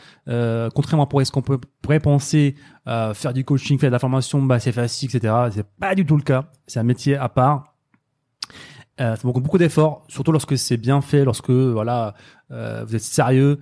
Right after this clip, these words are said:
C'est un travail qui demande beaucoup d'efforts, qui, qui est, euh, euh, qui, qui est très impactant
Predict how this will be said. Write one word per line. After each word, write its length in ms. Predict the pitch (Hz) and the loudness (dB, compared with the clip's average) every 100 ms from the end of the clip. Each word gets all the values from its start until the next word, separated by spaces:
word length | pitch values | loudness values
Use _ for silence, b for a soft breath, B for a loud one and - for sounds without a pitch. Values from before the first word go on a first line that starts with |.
| B B B - | B B B -10
C'est 540 | - - 143 147 - _ | -4 0 0 0 -6 _
un 600 | 135 113 110 110 110 113 117 | -4 0 0 0 -2 -4 -6
travail 320 | - 139 117 120 | 0 2 2 0
qui 80 | |
demande 180 | 123 120 | -2 -2
beaucoup 160 | 127 139 | 0 0
d'efforts, 440 | 127 - 127 131 | 0 2 0 0
qui, 420 | - 113 117 123 | -8 -6 -4 -6
qui 240 | 120 113 120 | -6 -2 0
est, 60 | |
euh, 300 | 120 107 104 104 101 _ B B B B B B _ 104 | 0 -2 -4 -8 -16 _ B B B B B B _ -14
euh, 540 | 101 98 98 107 110 - - 50 - _ | -10 -10 -10 -12 -14 -16 -18 -20 -20 _
qui, 280 | - 120 113 | -12 -10 -4
qui 100 | 135 | -4
est 20 | |
très 140 | - | 2
impactant 560 | 185 160 151 156 185 | 2 2 2 0 0